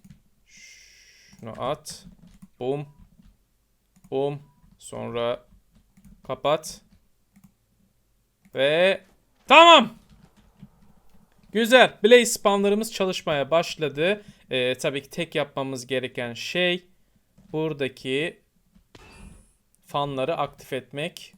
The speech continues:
Bunlar upgrade'li fanlar gençler. Yüzde yüz. Show area falan böyle gösteriyor ne kadar alanı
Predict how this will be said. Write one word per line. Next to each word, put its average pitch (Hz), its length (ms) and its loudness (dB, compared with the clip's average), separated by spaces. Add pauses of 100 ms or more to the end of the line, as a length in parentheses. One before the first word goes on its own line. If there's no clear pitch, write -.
Bunlar 131 280 -6
upgrade'li 143 640 -6
fanlar 127 400 -6
gençler. 127 480 -10 (220)
Yüzde 123 320 -12
yüz. 123 240 -10
Show 135 420 -6
area 127 280 -2
falan 131 360 -6 (340)
böyle 127 120 -8
gösteriyor 127 720 -6
ne 123 100 -10
kadar 120 220 -8
alanı 117 400 -8